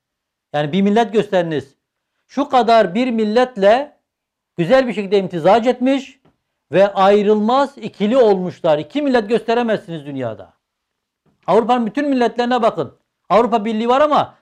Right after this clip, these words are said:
ruhen imtizac etmemişler. Ruhen imtizac etmiş dünyada iki millet varsa, örnek gösterilecekse Türkler ve Kürtlerdir. Başka iki millet gösteremezsiniz. Bakın, Üstad Hazretleri Kürt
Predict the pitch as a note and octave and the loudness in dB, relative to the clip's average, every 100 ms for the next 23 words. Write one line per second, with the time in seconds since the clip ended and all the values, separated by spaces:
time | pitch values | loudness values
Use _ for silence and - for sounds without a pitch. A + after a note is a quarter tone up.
0 | _ G3 C4 A#3+ A3 G#3 F#3+ F3 C#3 C3+ | _ 0 2 2 0 -4 -2 -2 -2 -6
1 | B2+ A2 - G2+ _ _ _ _ _ _ | -12 -16 -18 -20 _ _ _ _ _ _
2 | _ _ _ _ D3+ B3+ B3 B3 A#3+ A3+ | _ _ _ _ -2 2 2 0 0 -4
3 | A3+ A#3 B3+ G#3+ F3+ G#3+ F3 A3 A3+ A3+ | -2 -2 -2 -2 -6 -6 -4 -4 0 0
4 | G#3+ B3 A3+ D4 D4 A#3+ A#3+ G#3+ C4 - | 0 -2 -4 -4 -4 0 0 2 0 2
5 | C4 C#4+ C#4+ _ _ _ - G3 A3+ C4+ | 0 0 -4 _ _ _ 0 2 4 2
6 | A#3 A3 G#3+ G3+ G3 G#3 C4 C#4 D4 _ | 2 0 0 0 -2 -4 -2 -2 -4 _
7 | _ _ G#3 G#3+ A3+ A#3+ A3 G#3+ G3+ G3+ | _ _ -4 -2 0 2 0 -2 -6 -4
8 | F3+ C#3+ C3 E3+ - G#3+ - G#3+ F#3+ E3+ | -4 -4 -6 -6 -4 -6 -4 -4 -4 -6
9 | - F3 E3 B2 - _ _ _ _ _ | -6 -6 -6 -8 -14 _ _ _ _ _
10 | _ _ _ _ _ _ _ _ _ _ | _ _ _ _ _ _ _ _ _ _
11 | _ _ _ _ _ _ _ _ _ E3 | _ _ _ _ _ _ _ _ _ -8
12 | B2+ - G#3 - C#4+ A3+ G3+ F#3+ A#3+ C4 | -6 -12 -8 2 2 2 0 0 -2 -2
13 | - | -2